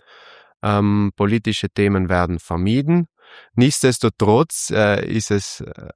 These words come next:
recht interessant, dass alle, ähm, sich politisch auch zeigen. Das heißt, ähm, im, im Garten steht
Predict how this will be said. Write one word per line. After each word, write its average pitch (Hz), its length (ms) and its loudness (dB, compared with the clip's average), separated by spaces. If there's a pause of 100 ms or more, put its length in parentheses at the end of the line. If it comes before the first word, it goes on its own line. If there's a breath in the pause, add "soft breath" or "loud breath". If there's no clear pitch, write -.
recht 101 400 -6
interessant, 92 800 -2
dass - 420 -2 (1700 soft breath)
alle, 139 560 0 (200)
ähm, 98 460 -2 (220)
sich - 300 -8
politisch 117 600 0
auch 95 260 2 (100)
zeigen. 113 540 2
Das 90 200 -4
heißt, 95 340 -2
ähm, 92 340 -6
im, - 280 -10
im 110 160 0
Garten 127 540 0
steht 104 360 -4